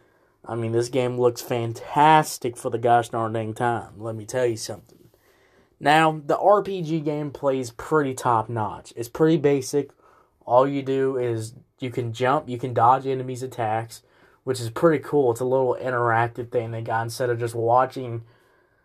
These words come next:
instead of clicking what the characters, clicking on what the characters do and just watching them do it, you can have a little interaction in there, which is pretty nice, pretty good. And, uh, the,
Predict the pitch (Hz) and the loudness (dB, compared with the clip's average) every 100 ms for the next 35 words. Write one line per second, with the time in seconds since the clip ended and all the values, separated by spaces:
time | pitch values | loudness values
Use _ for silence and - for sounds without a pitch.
0 | - 123 120 135 127 - 165 165 160 143 | -6 -4 2 2 2 2 2 2 -2 -2
1 | 123 143 135 135 123 120 _ 175 180 185 | -2 0 0 -2 -12 -12 _ 2 4 4
2 | 170 160 - 156 143 139 131 127 135 127 | 2 0 -2 -2 -2 -4 -8 -4 -2 -2
3 | 117 120 120 123 139 123 120 135 151 165 | -2 2 2 2 -4 -6 -2 0 0 -2
4 | _ _ _ 175 202 180 175 175 131 147 | _ _ _ 0 4 6 6 6 4 0
5 | 139 131 131 127 139 139 139 143 135 - | 0 2 2 0 -8 -6 -4 -4 -4 -8
6 | 117 - 147 131 123 123 131 139 - - | -14 -4 0 0 2 2 2 -2 -12 -16
7 | - 139 123 120 120 127 135 120 _ _ | -4 -2 -2 -2 0 0 -2 -10 _ _
8 | _ _ _ _ 110 127 131 127 120 113 | _ _ _ _ -6 -4 -4 -4 -8 -12
9 | _ - - _ - 104 - 143 147 - | _ -20 -20 _ -10 -8 -6 0 2 0